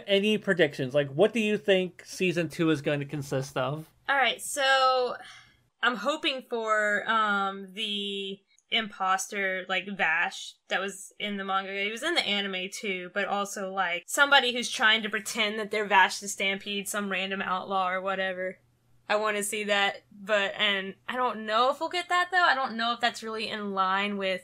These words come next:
Speaker 2: what they've been going for throughout this series. I feel like what we're gonna get is, with Meryl specifically, is that she is going to be slowly going down and falling down the hole of turning out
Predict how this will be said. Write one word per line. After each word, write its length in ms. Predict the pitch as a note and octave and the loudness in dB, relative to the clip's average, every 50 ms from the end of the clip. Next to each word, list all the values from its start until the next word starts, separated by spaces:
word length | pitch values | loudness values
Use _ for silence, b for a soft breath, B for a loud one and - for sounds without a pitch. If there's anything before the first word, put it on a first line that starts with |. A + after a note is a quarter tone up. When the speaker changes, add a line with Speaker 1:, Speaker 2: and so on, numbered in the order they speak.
| _ _ - | _ _ -4
Speaker 2:
what 240 | G3 G3+ G#3+ A3 A3 | 0 2 2 2 0
they've 180 | G#3 A3 G#3 - | -2 -4 -4 -2
been 180 | G3+ G3+ G#3 | -4 -4 -2
going 420 | G3+ F#3 F#3 F#3 F#3+ G3 G3 G3+ G3+ | -2 -2 -2 -2 -2 -2 -4 -6 -8
for 480 | _ - G#3 G3+ G3 G3 G3 G3 G3 | _ -4 -2 0 2 2 2 2 0
throughout 400 | F#3+ - G3 F#3+ F3+ F3+ F3 E3+ | -2 -4 -2 2 2 2 2 0
this 220 | - F#3 F3+ F3 - | -2 -4 -4 -4 -4
series. 640 | - F#3+ F#3 F#3+ G3+ G#3+ A3+ A3 A3 G#3 - - _ _ _ _ _ _ _ _ _ _ _ _ | -4 -2 -2 -2 -2 -2 -4 -4 -6 -8 -12 -12 _ _ _ _ _ _ _ _ _ _ _ _
I 120 | - G#3+ B3 | -2 -2 -2
feel 180 | - C4+ C#4 | 2 4 6
like 160 | C#4 D4 D4 D4 | 8 8 8 6
what 140 | E4+ - | 4 2
we're 80 | C4+ C#4+ | 2 2
gonna 260 | B3 D4 C#4+ C#4 C4+ | 2 2 0 0 -2
get 340 | A3+ A#3+ A3+ A3 A3 - - _ | -2 -2 0 0 0 -2 -4 _
is, 560 | - A3+ A3 G#3+ G#3+ G#3 G#3 G3+ G3+ G3 G3 | -6 -4 -4 -4 -4 -4 -2 -2 -4 -4 -4
with 280 | - G#3+ A3 G#3 G#3 - | -4 -4 -4 -4 -4 -6
Meryl 720 | A3+ G#3+ G#3 G#3 G#3 G#3 G#3 G#3 G#3 G#3 G#3 G#3 G3+ - - - | -8 -4 -2 0 2 4 4 4 4 2 2 0 -2 -4 -8 -10
specifically, 880 | - - - - A3 - G#3+ G3 - F#3+ F3+ - F3+ F3+ F3 F3 F3+ _ _ _ _ _ - | -10 -10 -8 -8 -6 -6 -6 -6 -6 -8 -10 -10 -10 -12 -12 -14 -20 _ _ _ _ _ -10
is 160 | A3+ A3 G3+ F3+ | -8 -8 -4 0
that 260 | G#3+ G#3 G3+ G3 G3 | 4 4 4 4 2
she 260 | - - A#3 A3+ A3+ | 0 0 0 2 2
is 120 | A3 A3+ A3 | 0 -2 -4
going 280 | - A3 G#3 G#3 G#3 | -4 -4 -2 -2 -2
to 60 | G3+ G3 | -2 -4
be 140 | G3 F#3 G3 | -4 -4 -4
slowly 720 | - - - - G3+ G3+ G#3+ A3 A3 A3+ A#3 A#3+ A#3+ G#3+ | -6 -6 -6 -4 -2 0 0 0 0 -2 -2 -4 -4 -6
going 600 | G#3 - A3 G#3+ G#3 G#3+ G#3 G#3 G3+ G#3 G#3 G3+ | -4 -4 -4 -2 -2 -2 -2 -2 -2 -4 -6 -6
down 480 | G#3 - G3+ F#3+ F#3+ F#3+ F#3+ F#3+ F#3+ | -4 -2 -2 0 2 2 0 0 -2
and 120 | F#3 F3+ F3+ | -4 -8 -8
falling 440 | - G3+ F#3+ F#3+ G3 G3 G3 G3 | -6 -4 -4 -4 -4 -4 -6 -6
down 460 | F#3 G3+ F#3+ F#3+ F#3+ F#3+ F#3+ F#3+ F#3+ b b b b b b b b b | -4 -2 -2 0 0 0 -2 -2 -4 b b b b b b b b b
the 220 | - F#3+ G#3+ G3+ F#3+ | -4 0 2 2 2
hole 580 | - G3 G#3 G3 F#3+ F#3+ F#3 F#3 F#3 F#3 - | 0 -2 0 0 2 2 2 0 0 -2 0
of 440 | - - G3 F#3 F3+ F3 F3 F3 E3+ _ _ _ _ _ | 2 2 4 4 4 2 0 -2 -6 _ _ _ _ _
turning 480 | - - - A#3 A3+ A3 G#3+ G#3 G#3 - | -12 -6 -2 0 0 0 0 -4 -4 0
out 380 | - F#3+ F#3+ F#3+ F#3+ F#3+ F#3+ | 2 4 4 4 2 0 -2